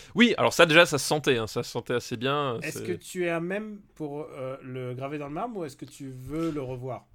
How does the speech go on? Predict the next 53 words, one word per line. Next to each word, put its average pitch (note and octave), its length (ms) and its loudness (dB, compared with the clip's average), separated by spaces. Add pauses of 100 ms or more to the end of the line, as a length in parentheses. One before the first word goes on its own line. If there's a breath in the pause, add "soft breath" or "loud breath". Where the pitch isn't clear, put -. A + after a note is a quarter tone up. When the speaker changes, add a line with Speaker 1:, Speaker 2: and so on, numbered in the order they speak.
(100)
Speaker 1:
Alors, C3 260 2 (480)
de D#3+ 160 2
ce G3+ 80 0
que G3+ 100 0
j'en F3+ 200 4
ai F#3 80 8
vu, F#3+ 340 -2
j'ai C3+ 140 4
détesté, D#3+ 480 2
j'ai D3 100 -2
trouvé, C#3+ 160 0
pas D#3 140 2
trouvé C#3+ 180 0
ça C3+ 140 0
drôle. E3+ 420 4
Est-ce D#3+ 240 -2
que G3 260 4
ça - 160 2
vaut C#3+ 140 2
vraiment D3+ 320 4
le F3 60 2
coup F#3+ 120 -4
que E3 60 -6
je C#3 60 -4
m'inflige C#3 460 -2
une C3 320 0
heure, C#3+ 280 2
euh, A#2+ 380 0 (100)
trente, C#3+ 320 -4
quarante, C3+ 340 2
je B2 60 -4
sais - 140 -6
pas B2+ 80 0
combien B2 180 -6
de A#2 60 -8
temps A#2+ 100 -2
il A#2+ 80 -2
Speaker 2:
Non, G3 140 2
Speaker 1:
fait ? E3+ 80 -6
Speaker 2:
c'est, D3 240 -12
je B2 100 -16
te D3+ 60 -6
demande F#3 260 -6
ta C#3+ 100 -8
capacité, C#3+ 520 -10
est-ce - 160 -12
que A#2+ 80 -12
tu A#2+ 140 -20
peux E3+ 160 -10
le E3 80 -10
juger, A#2+ 280 -12
tu - 140 -20
crois ? F#2 200 -20